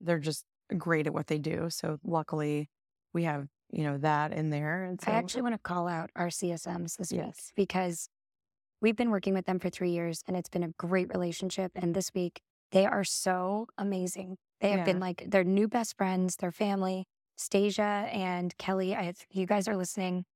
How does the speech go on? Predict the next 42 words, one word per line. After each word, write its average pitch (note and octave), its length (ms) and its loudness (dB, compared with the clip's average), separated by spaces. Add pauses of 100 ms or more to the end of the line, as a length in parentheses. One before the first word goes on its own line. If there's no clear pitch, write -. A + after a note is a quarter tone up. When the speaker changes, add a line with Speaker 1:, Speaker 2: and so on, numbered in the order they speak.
(200)
Speaker 2:
this G3 140 -2
team A3 220 2
loves F#3+ 260 4
you. F#3+ 180 2
Cvent G3 440 2
loves F3+ 260 0
you. F3+ 320 0
Speaker 1:
<laughs> - 40 -10
Speaker 2:
We G3 100 4
have F#3+ 160 -2
just, - 340 -2
we're G3+ 120 0
Speaker 1:
Yeah. F#3+ 120 2
Speaker 2:
so G3 280 2 (360)
appreciative F#3+ 540 0
of G3 140 -4
all F#3 180 6
of F#3+ 80 2
the F#3+ 80 -2
support F#3+ 400 -2
that - 140 -2
you F#3 160 0
and F3+ 100 0
your F3+ 80 0
team A3 280 -6
have F#3 380 -6 (120)
provided G3+ 400 0
us D#3+ 140 0
Speaker 1:
Yeah. - 40 -4
Speaker 2:
this F#3+ 180 -6
week. A3+ 240 -6
Speaker 1:
And G#3 320 4
Kelly's G#3+ 420 4
new G3 380 4
and F3+ 220 0
Stasia F#3+ 580 2
is F3 360 0
pregnant F#3+ 320 0
with F3+ 140 -2
Speaker 2:
With G3 100 -6
Speaker 1:
twins F#3+ 480 4
Speaker 2:
twins. - 0 -